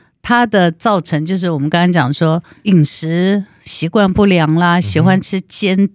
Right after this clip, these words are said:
Speaker 1: 炸的东西啦，
Speaker 2: 嗯哼。
Speaker 1: 还有味道很重啦，就麻辣锅啦什么的，哦。还有就是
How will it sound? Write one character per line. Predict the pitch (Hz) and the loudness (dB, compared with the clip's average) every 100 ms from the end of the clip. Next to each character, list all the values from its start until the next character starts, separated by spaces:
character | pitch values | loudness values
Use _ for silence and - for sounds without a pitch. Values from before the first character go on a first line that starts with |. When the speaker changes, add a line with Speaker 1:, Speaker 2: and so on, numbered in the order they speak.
| - | -6
Speaker 1:
炸 | - 143 131 | -6 -4 -4
的 | 160 214 | -2 -2
东 | 185 180 | -2 0
西 | 180 - 180 | -2 -2 -2
啦， | 175 | 0
Speaker 2:
嗯 | |
哼。 | 170 | 2
Speaker 1:
还 | 185 | 2
有 | 180 | 2
味 | 202 220 | 2 2
道 | 185 190 | 2 2
很 | 180 147 - | 2 0 -2
重 | 220 175 151 | -2 0 0
啦， | 143 147 | 0 -2
就 | 151 165 | -2 0
麻 | 151 139 143 | 0 0 0
辣 | 196 190 | 0 -2
锅 | 156 190 180 | -2 -2 0
啦 | 180 175 | 2 0
什 | 180 165 | 0 -2
么 | 120 131 | -4 -2
的， | 143 135 _ | -4 -4 _
哦。 | 147 139 - - - _ _ | -2 -2 -4 -20 -20 _ _
还 | - 185 | -2 2
有 | 208 160 | 4 4
就 | 151 185 | 2 0
是 | - 190 175 | 0 0 0